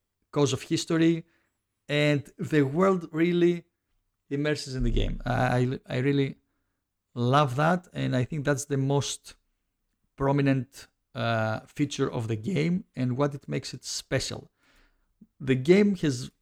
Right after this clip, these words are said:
many flaws. I have two of my friends that they don't consider it a game. <laughs> They feel it's, it's so random that they cannot play it anymore. But still, I feel, uh, that, uh,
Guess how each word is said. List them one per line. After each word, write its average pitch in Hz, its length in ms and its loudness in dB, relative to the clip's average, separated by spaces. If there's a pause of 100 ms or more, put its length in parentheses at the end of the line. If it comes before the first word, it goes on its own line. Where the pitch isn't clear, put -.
(120)
many 147 320 4
flaws. 139 800 2 (1300)
I 151 180 2
have 143 300 2
two 160 100 2
of 147 120 2
my 139 120 4
friends 135 360 0
that 139 200 6 (200)
they 123 500 4 (240)
don't 135 300 0
consider 131 380 -2
it 117 120 -2
a 110 60 0
game. 120 400 2 (320)
<laughs> 679 640 -8 (1080)
They 151 200 6
feel 160 280 4
it's, - 360 0 (840)
it's 131 160 -4
so 165 160 8
random 143 500 8
that - 520 2
they 135 160 0
cannot 127 360 -2
play 123 160 2
it 127 100 -2
anymore. 170 400 2 (1040)
But 143 380 0
still, 196 500 0
I 135 180 2
feel, 143 280 -2
uh, 127 200 2
that, 120 380 -4
uh, 113 460 -2